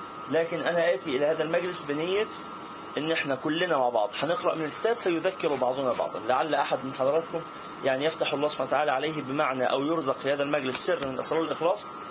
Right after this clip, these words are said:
فأكون أنا من المنتفعين. فأنا آتي بنية الانتفاع في الحقيقة، ليس عندي ما أقول،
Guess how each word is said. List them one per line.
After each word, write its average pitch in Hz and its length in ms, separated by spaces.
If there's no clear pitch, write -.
فأكون 175 360
أنا 190 160
من 156 140
المنتفعين. 120 480
فأنا 151 300
آتي 185 140
بنية 165 320
الانتفاع 143 420
في - 80
الحقيقة، - 300
ليس 156 200
عندي 156 260
ما 135 160
أقول، 131 260